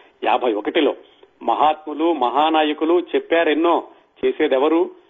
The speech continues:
బాగుపడే రాతే లేదా, బాధపడి లాభం లేదా. సినిమాలో ఈ పాటలో ఆ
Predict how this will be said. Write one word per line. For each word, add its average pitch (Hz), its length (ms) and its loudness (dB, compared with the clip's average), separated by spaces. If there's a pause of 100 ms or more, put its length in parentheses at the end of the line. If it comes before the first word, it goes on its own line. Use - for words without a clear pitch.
(200)
బాగుపడే 160 580 0
రాతే 135 360 0
లేదా, 127 440 0 (320)
బాధపడి 190 600 0
లాభం 147 380 0
లేదా. 120 340 -2 (520)
సినిమాలో 175 760 0 (400)
ఈ 135 120 -8
పాటలో 160 760 0 (1160)
ఆ 127 340 2